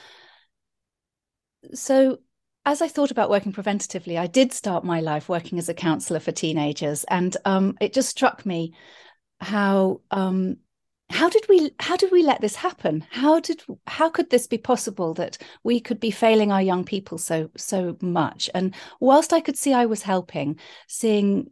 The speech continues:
and listening to these, um, boys and girls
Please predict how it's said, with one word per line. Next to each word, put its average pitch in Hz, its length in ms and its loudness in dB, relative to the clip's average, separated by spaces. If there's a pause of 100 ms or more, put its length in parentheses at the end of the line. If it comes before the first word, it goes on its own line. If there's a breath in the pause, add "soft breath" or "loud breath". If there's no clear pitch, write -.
(160)
and 202 320 -2
listening 208 580 0
to 175 120 -6
these, 175 420 -4 (160)
um, 175 220 -4
boys 180 280 2
and 220 240 6
girls 160 480 -4